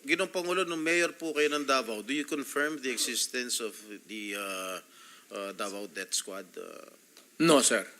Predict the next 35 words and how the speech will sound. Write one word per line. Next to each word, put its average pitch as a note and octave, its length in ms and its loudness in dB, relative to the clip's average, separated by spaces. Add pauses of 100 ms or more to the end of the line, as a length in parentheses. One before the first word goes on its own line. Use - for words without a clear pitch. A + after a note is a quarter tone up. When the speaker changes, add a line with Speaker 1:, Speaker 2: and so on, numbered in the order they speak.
(640)
Speaker 1:
ah, C#3+ 80 4
wala D3+ 320 6
ho C3+ 80 -4
Speaker 2:
Wala, B2+ 240 0
wala. A2+ 160 0
Speaker 1:
Davao A2 160 -4
Death G2+ 160 -2
Squad. G#2+ 240 -2 (480)
So, D3 240 12
Speaker 2:
Oo, - 0 -
Speaker 1:
ano - 160 8
Speaker 2:
no, - 80 0
Speaker 1:
po G3+ 80 8
yung A#3+ 160 8
Speaker 2:
no. F3 80 0
Speaker 1:
iniimbestigahan C#3+ 960 2
ni, B2 560 -2 (720)
ni, B2+ 320 0
uh, A#2 480 2 (240)
ni C3 80 0
Senat-, C3 400 4
ni B2+ 400 2
former B2 320 0
Senator A#2+ 400 0
De G#2+ 80 -6
Lima A#2 320 -2
nung A2 160 -6
siya'y A#2 320 0 (400)
chairman, A#2 720 -4
chairperson A2+ 720 -2
ng A2 80 -12
Commission A2 400 -8
on G#2 80 -8
Human G#2 240 -8
Rights? - 480 -6